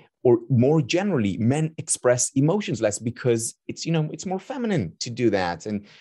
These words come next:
you know, you have to be strong. And what happens as a result of this being strong is that emotions are suppressed very often for many men. The first time in their life when they do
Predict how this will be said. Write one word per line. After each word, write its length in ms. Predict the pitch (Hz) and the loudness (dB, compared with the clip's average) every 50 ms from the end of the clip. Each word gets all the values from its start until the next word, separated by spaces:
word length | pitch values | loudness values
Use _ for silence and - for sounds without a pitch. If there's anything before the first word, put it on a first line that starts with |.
| _ - | _ -4
you 80 | 135 | 0
know, 60 | 135 131 | 0 2
you 80 | 135 | 2
have 100 | 156 165 165 | 2 0 -2
to 60 | 185 | -4
be 100 | 170 185 | -6 -4
strong. 640 | 170 - - - - 196 202 202 190 156 104 78 - - _ _ | -2 -2 0 0 2 2 2 2 0 0 -2 -2 -6 -10 _ _
And 160 | - 117 120 | -2 0 0
what 120 | 123 175 202 | 0 0 0
happens 320 | 202 202 190 - 202 175 | 0 -2 -4 -6 -4 -4
as 140 | 170 151 131 | -2 -2 0
a 60 | 143 123 117 113 | 0 0 0 0
result 340 | 101 - 170 185 175 165 - | 0 0 0 0 -2 -4 -6
of 100 | - 101 | -6 -4
this 180 | 135 135 - | -2 -2 -2
being 360 | - - 95 107 156 147 139 123 | -4 -2 0 2 2 2 2 0
strong 640 | - - - - - 170 170 160 143 95 76 67 - _ _ _ _ _ _ _ _ | -2 -2 -4 0 2 2 2 2 0 -2 -4 -6 -10 _ _ _ _ _ _ _ _
is 120 | 135 127 113 | 2 4 4
that 120 | 127 113 | 4 2
emotions 460 | 123 127 143 160 190 - - 196 165 | 2 0 0 -2 -2 -4 -6 -6 -4
are 120 | 175 185 175 | -4 -2 -2
suppressed 840 | - - 196 160 - - - 208 185 156 - - - - - - _ _ - | -2 -2 -4 -4 -4 -4 -2 -2 0 0 -2 -2 -4 -6 -10 -20 _ _ -8
very 440 | 107 98 160 165 202 214 208 190 - | -2 2 2 2 2 2 -2 -4 -4
often 360 | - 170 185 180 - - 143 110 | -2 -2 -2 -2 -4 -4 -4 -2
for 180 | - - 117 | 0 0 0
many 360 | 117 120 143 170 180 190 185 | 2 2 2 0 0 -2 -4
men. 440 | 180 170 180 185 175 143 98 76 69 - _ _ _ _ _ _ _ _ _ _ - | -4 -4 -2 -2 -2 -2 -2 -4 -8 -12 _ _ _ _ _ _ _ _ _ _ -4
The 100 | - 123 | -2 -2
first 320 | - - 170 190 185 190 | 0 2 2 0 0 0
time 180 | - 170 165 170 | -2 -4 0 0
in 100 | 156 131 | 2 2
their 240 | 117 117 117 117 113 | 2 2 2 2 0
life 300 | 123 147 151 131 - - | 0 -2 -2 -4 -4 -2
when 240 | 131 127 123 117 | -2 0 2 2
they 320 | 107 117 117 117 117 - - - _ _ _ _ - 110 101 | 2 2 2 2 0 0 -4 -10 _ _ _ _ -10 -6 -2
do 380 | - 214 226 208 135 87 - | 2 2 4 4 2 2 -2